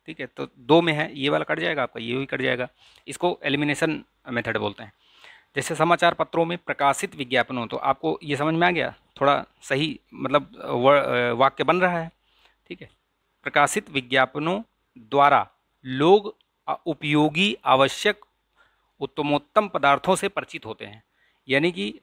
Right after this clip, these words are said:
पहले या हो गया, फिर उसके बाद, अ, वा हो गया। तो या वा किस में है? एक ही में है, तो ये आपका करेक्ट आंसर हो गया। तो एक या दो आपको जैसे ही मिल जाए वो आप निका-, अ, टिक लगाइए, आगे बढ़िए।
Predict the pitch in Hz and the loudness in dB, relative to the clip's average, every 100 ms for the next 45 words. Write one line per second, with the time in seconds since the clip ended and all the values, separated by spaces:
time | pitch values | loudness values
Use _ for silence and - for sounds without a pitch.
0 | - 139 156 165 131 160 160 175 185 269 | -2 0 0 -2 2 4 4 0 -4 -6
1 | - _ _ - 208 175 - 151 160 240 | -10 _ _ -6 -2 -2 -2 2 2 0
2 | - _ _ _ _ _ _ - 123 117 | -10 _ _ _ _ _ _ 0 2 4
3 | 143 156 160 165 208 - _ _ _ 135 | 6 6 2 -2 -6 -8 _ _ _ -12
4 | 123 165 180 - 139 165 165 156 175 160 | 0 2 2 2 2 2 2 -10 -6 -6
5 | 190 139 131 160 147 151 220 - 120 120 | -8 -10 -8 -6 -6 -10 -14 -8 -4 -4
6 | - 240 - 117 - 104 - 107 107 113 | -6 -10 -8 -10 -8 -10 -12 -16 -18 -20
7 | _ _ _ - 131 151 190 190 185 131 | _ _ _ -10 -2 2 2 2 -2 2
8 | 165 190 - - 131 127 _ 143 127 123 | 2 2 0 -8 -8 -8 _ -6 -4 -2
9 | 165 147 127 139 226 160 - 139 - 131 | -2 -4 -2 -4 0 0 0 -2 -4 -8
10 | 123 139 - 131 117 117 139 147 123 127 | -6 -6 -6 -4 -4 -4 -4 0 0 0
11 | 180 - 120 107 101 107 | -4 -4 -4 -4 -8 -12